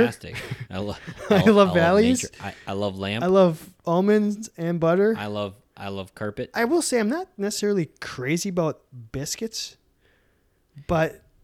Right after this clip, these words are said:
Speaker 1: I mean, it's a cookie.
Speaker 2: <clears throat> Yeah.
Speaker 1: I, it don't, it's not like it's biscuits from Biscuits and Gravy. It's a cookie. It, that, it's really a cookie.
Speaker 2: Okay.
Speaker 1: Um,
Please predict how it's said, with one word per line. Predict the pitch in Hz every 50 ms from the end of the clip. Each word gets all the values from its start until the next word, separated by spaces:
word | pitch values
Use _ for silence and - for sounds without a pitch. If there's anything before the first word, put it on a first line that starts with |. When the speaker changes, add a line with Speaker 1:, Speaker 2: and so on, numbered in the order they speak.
| _ _ _ -
Speaker 1:
I | 143
mean, | 143 139
it's | 139 131 -
a | 120
cookie. | - - - 123 110 - 87 78 - - -
Speaker 2:
<clears throat> | 165 - - - -
Yeah. | 220 226 214 185 156 - - -
Speaker 1:
I, | 113 120
it | 101 117 120 -
don't, | - 131 135 143 110 -
it's | 117 113 - -
not | - 170
like | 170 160 135
it's | 120 101 -
biscuits | - - - 113 110 - - 110 101 -
from | - - 98 92
Biscuits | 90 101 92 - - 98 85 -
and | - 90 85
Gravy. | 80 87 90 87 80 78 60 57 - - - -
It's | 101 101 -
a | - -
cookie. | - - - 104 - - 76 62 - - _ _ _ -
It, | 98 92
that, | 95 92 -
it's | - 95 - - -
really | - 101 101 95 90 85
a |
cookie. | 82 - - 90 - - - - _ -
Speaker 2:
Okay. | 185 202 - - 196 190 196 - _ _ _ _ _ -
Speaker 1:
Um, | 110 107 104 101 98 95 92 90